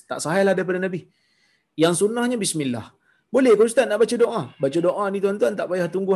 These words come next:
hadis pun boleh baca doa. Bahkan kalau kita baca doa tu, doa tu sebenarnya maksud baik juga. "Allahumma barik lana, ya Allah, berikan kami keberkatan dalam apa yang kau berikan kepada kami, yang kau rezekikan kepada kami, dan jauhkan kami daripada azab api neraka." Kalau kita baca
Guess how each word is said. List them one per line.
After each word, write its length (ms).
hadis 240
pun 160
boleh 160
baca 160
doa. 160
Bahkan 360
kalau 200
kita 160
baca 320
doa 240
tu, 120
doa 200
tu 80
sebenarnya 280
maksud 280
baik 200
juga. 120
"Allahumma 300
barik 240
lana, 120
ya 100
Allah, 160
berikan 340
kami 220
keberkatan 640
dalam 240
apa 160
yang 120
kau 140
berikan 380
kepada 280
kami, 200
yang 100
kau 120
rezekikan 420
kepada 220
kami, 220
dan 140
jauhkan 380
kami 200
daripada 360
azab 300
api 180
neraka." 300
Kalau 200
kita 140
baca 180